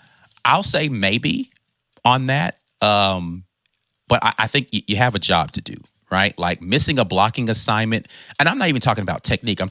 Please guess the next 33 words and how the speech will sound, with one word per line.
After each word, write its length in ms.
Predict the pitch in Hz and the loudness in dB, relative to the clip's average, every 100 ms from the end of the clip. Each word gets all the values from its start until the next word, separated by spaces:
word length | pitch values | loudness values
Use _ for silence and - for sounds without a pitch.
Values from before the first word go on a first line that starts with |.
| 120 | -2
talking 140 | 104 | -2
about 140 | 95 | -4
just 260 | 82 95 - | -4 -4 -4
flat 280 | - 110 101 | -6 0 2
out 180 | 95 90 | 2 -2
missing 360 | 87 95 90 78 | -4 -2 -2 -4
the 140 | 73 | -4
assignment. 600 | 73 - 87 82 71 - _ - - - - | -2 0 -2 -4 -8 -12 _ -20 -20 -14 -2
Um, 360 | 98 85 80 - - | 0 0 -2 -6 -2
and 120 | 117 | 0
honestly, 520 | 110 147 135 123 120 110 | 2 2 2 0 0 -2
wasn't 380 | 90 113 143 120 | 0 2 2 0
really 200 | 107 107 | 0 0
good 200 | 95 107 | 0 -2
from 100 | 87 | -2
a 60 | 73 | -2
lot 240 | 80 92 | 0 -2
of 40 | |
different 280 | 80 78 69 | -4 -10 -10
places. 300 | - 71 67 | -10 -8 -10
If 60 | 71 | -10
we're 60 | |
talking 260 | 76 95 90 | -6 -4 -4
about 200 | 85 - | -4 -2
tight 240 | - 90 | 0 0
end 180 | 90 92 | -2 -4
blocking 440 | 85 87 85 90 82 | 0 0 0 -2 -6
in, 120 | 78 | -6
in 140 | 92 85 | -6 -6
the 80 | 82 | -4
pass 360 | 95 87 87 | 0 0 0
game, 320 | - 87 85 | -4 -4 -6
and 160 | 76 - | -8 -12